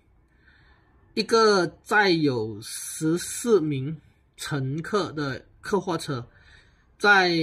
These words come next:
山路那边染成车祸，结果呢，呃，造成七死亡，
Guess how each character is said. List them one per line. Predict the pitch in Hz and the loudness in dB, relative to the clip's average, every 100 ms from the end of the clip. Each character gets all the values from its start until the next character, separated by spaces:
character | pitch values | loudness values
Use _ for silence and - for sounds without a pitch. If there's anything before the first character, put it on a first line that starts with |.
| 151 143 135 127 | 2 0 -2 -4
山 | - 160 160 170 | -2 0 0 2
路 | 190 160 | 2 2
那 | 175 170 | 0 -2
边 | 160 143 139 139 | -2 -2 -2 -4
染 | 123 113 120 | -6 -8 -10
成 | 139 127 151 | -8 -8 -8
车 | - - 151 | -8 -4 -4
祸， | 147 170 123 - _ | -2 -4 -6 -14 _
结 | 156 180 | 0 0
果 | 156 135 | 0 -2
呢， | 139 139 135 - _ _ _ _ _ _ _ | -2 -2 -4 -8 _ _ _ _ _ _ _
呃， | 131 120 | -8 -8
造 | - 185 175 | -2 0 0
成 | 156 147 131 139 151 135 _ _ _ _ | -2 -6 -4 -4 -8 -10 _ _ _ _
七 | - - 226 160 - _ _ _ _ | -12 -4 -2 -2 -6 _ _ _ _
死 | - - 135 | -14 -6 -4
亡， | 120 110 123 | -4 -8 -10